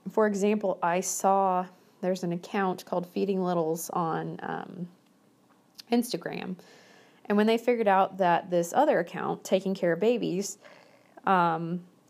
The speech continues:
was giving donations to Trump, the Trump campaign, the Republican campaign, um, they totally basically seized ties with them and s-, basically said, "We just can't be friends anymore."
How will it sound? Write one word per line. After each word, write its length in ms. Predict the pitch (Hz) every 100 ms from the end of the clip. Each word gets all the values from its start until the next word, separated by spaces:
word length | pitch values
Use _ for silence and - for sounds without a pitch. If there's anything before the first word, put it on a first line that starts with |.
| _
was 200 | 190 208
giving 280 | 190 185 185
donations 920 | 190 185 226 285 202 170 170 185 -
to 760 | - 208 185 175 170 170 160 160
Trump, 520 | - 254 294 247 254 - - _ -
the 120 | 175
Trump 280 | 180 220 190
campaign, 440 | - 190 190 175 175
the 80 |
Republican 500 | 175 175 175 175 165
campaign, 520 | 170 160 175 165 170 180 _ - - - - _ -
um, 480 | 196 185 175 175 175 - _ _ _
they 600 | 190 208 202 190 175 170 175
totally 460 | - 247 277 269 247
basically 600 | 208 220 220 220 208 208
seized 580 | 208 - 202 202 202 -
ties 400 | 180 160 165 -
with 160 | 165
them 280 | 147 151 160
and 240 | 160 156 165
s-, 220 | - -
basically 440 | 190 175 180 180
said, 240 | 175 180 180
"We 160 | 190
just 200 | 175 175
can't 240 | - 165 -
be 100 | 160
friends 360 | - 143 -
anymore." 340 | - - -